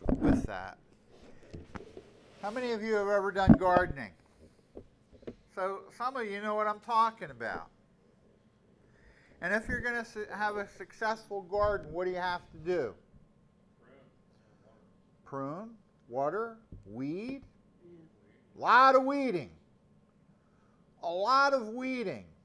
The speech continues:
Speaker 1: And I wanna talk about two particular, they're one of these moments where two particular big terms that I'm gonna use,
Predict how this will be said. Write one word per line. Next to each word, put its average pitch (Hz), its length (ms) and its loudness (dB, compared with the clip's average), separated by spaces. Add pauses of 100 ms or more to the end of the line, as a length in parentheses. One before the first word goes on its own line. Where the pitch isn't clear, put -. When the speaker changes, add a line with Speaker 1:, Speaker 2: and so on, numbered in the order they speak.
(2250)
Speaker 1:
And 208 140 0
I 220 120 0
wanna 277 280 -4
talk 233 460 -10
about 175 500 -4 (520)
two 254 160 -8
particular, 175 840 -6 (1400)
they're 185 160 -8
one 180 240 -10
of 170 140 -8
these 143 480 -10 (240)
moments 151 500 -10
where 135 300 -4 (120)
two 240 160 -10
particular 175 680 -10
big 156 320 -8 (260)
terms 110 560 -12 (760)
that 135 140 -12
I'm 135 160 -10
gonna 143 160 -8
use, 139 640 -2